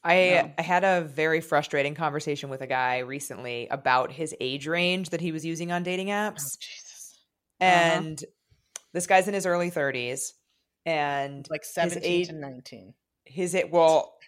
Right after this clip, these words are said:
Speaker 1: his age range originally started at eighteen.
Speaker 2: Oh,
Speaker 3: Uh-huh.
Speaker 2: God.
Speaker 1: And I was like, "What? Those people are in college. Like, are you really
Speaker 2: Uh, they
Speaker 1: gonna
Speaker 2: might be at
Speaker 1: go?"
Speaker 2: home
Speaker 3: High school.
Speaker 2: in high school still.
Speaker 1: Yeah. I'm like, "Are you gonna go stay? Do you, would
Speaker 3: Are
Speaker 1: you
Speaker 3: you
Speaker 1: like
Speaker 3: going
Speaker 1: to go
Speaker 3: to
Speaker 1: stay in a
Speaker 3: prom?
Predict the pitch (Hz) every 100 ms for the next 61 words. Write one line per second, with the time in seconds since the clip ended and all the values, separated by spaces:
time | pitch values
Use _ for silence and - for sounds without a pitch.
0 | _ 139 180 160 196 202 196 165 139 175
1 | 170 170 151 143 147 139 135 123 143 143
2 | - 139 127 92 95 143 - _ _ -
3 | 220 - 202 160 156 151 - 151 143 139
4 | - _ _ _ 139 139 147 165 - 160
5 | 147 202 294 403 440 381 226 175 - -
6 | - 175 160 131 - - 170 175 190 196
7 | 277 214 202 214 220 214 403 - - 214
8 | 202 196 294 - - - 208 156 202 196
9 | 254 - 170 - 165 143 175 240 254 -
10 | 92 - - - 247 269 269 247 294 359
11 | 302 247 247 269 285 - - 247 247 254
12 | 254 202 233 233 233 220 233 233 240 247
13 | 240 226 180 185 214 294